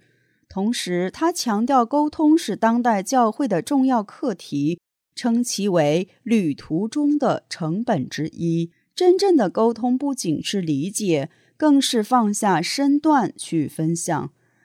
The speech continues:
在多元文化与数字时代中，以新的语言和方式表达信仰，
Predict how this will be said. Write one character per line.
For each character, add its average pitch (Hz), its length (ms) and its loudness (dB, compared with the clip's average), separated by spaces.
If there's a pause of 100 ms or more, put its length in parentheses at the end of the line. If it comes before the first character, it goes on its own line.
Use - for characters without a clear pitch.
(140)
在 233 240 4
多 320 260 0
元 233 240 2
文 165 260 0
化 202 380 0
与 247 220 4
数 294 260 -2
字 294 220 -2
时 - 240 -6
代 185 220 0
中， 170 340 0 (300)
以 262 180 2
新 359 400 2
的 285 160 2
语 170 220 -2
言 147 340 0
和 214 160 -4
方 311 320 4
式 285 320 0
表 151 300 -4
达 143 240 -6
信 196 300 -2
仰， 151 260 -2